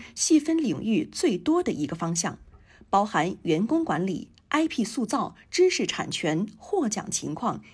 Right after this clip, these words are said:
营销体系、官方传播体系，其重要性不言而喻。品牌管理是一个从顶层设计开始，由内及外的战略管理过程。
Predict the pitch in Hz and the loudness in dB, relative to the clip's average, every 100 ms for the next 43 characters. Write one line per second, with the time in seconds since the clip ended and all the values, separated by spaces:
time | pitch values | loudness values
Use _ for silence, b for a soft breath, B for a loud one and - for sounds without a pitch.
0 | B 175 196 233 294 302 147 - 214 170 | B 0 2 2 -2 -4 -8 -6 -4 -4
1 | - _ 320 311 330 330 - 151 233 339 | -8 _ 2 2 0 -4 -2 -2 0 -2
2 | 349 - - - - _ B B B - | -2 -6 -4 -4 -8 _ B B B 2
3 | 302 311 320 214 170 208 170 B - 370 | 2 4 2 2 2 0 0 B 2 2
4 | 180 151 143 - 117 139 180 - _ _ | 2 0 -2 -4 -8 -6 -6 -8 _ _
5 | _ b b b - 226 214 330 220 269 | _ b b b 0 2 2 2 2 2
6 | 330 147 160 - 208 165 175 180 185 262 | 2 0 0 0 0 0 -2 -2 -2 -2
7 | 233 127 127 165 214 359 262 170 165 294 | -2 -2 -4 -4 0 0 0 -2 -4 -4
8 | 320 165 110 - B B 175 175 294 285 | -2 -2 -4 -6 B B 0 2 2 0
9 | 175 - 214 330 254 135 120 - 311 220 | 0 0 0 0 0 -2 -2 0 0 0
10 | 143 147 170 185 190 147 - 110 | 0 -2 -2 -2 -4 -4 -4 -8